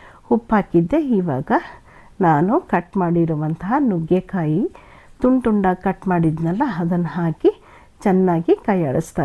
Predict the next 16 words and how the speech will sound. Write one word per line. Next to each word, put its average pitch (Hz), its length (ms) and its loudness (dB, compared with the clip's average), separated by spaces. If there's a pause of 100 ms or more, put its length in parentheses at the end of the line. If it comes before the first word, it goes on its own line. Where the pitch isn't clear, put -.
ಇದ್ದೀನಿ. 156 300 0 (340)
ಎಷ್ಟರ 190 340 -2
ಮಟ್ಟಿಗೆ 175 500 2
ಅಂದರೆ 175 240 0 (640)
ಎಲ್ಲೂ 180 300 2 (360)
ಸೀದೋಗಬಾರ್ದು. 170 840 2 (600)
ಈ - 20 6 (320)
ಒಗ್ಗರಣೆಯಲ್ಲಿ 190 640 0 (240)
ಚೆನ್ನಾಗಿ 185 580 0 (200)
ಮಿಕ್ಸ್ 202 360 0
ಆಗಬೇಕು 147 380 -2 (180)
ನಮ್ಮ 180 200 0 (180)
ನುಗ್ಗೆಕಾಯಿ 175 540 -2 (140)
ತುಂಡುಗಳು. 156 500 4 (680)
ಇವಾಗ 190 180 4 (180)
ಚೆನ್ನಾಗಿ 170 520 0